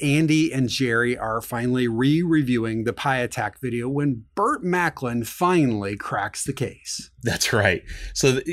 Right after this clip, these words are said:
Speaker 2: yeah, Andy and Jerry aboard the S S Nope, once again reviewing the pie throwing video, trying to break the case.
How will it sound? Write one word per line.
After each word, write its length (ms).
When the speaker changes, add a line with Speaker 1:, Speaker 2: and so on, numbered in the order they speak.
Speaker 2:
yeah, 240
Andy 320
and 100
Jerry 520
aboard 320
the 120
S 160
S 160
Nope, 300
once 440
again 400
reviewing 560
the 80
pie 320
throwing 420
video, 540
trying 580
to 100
break 260
the 80
case. 360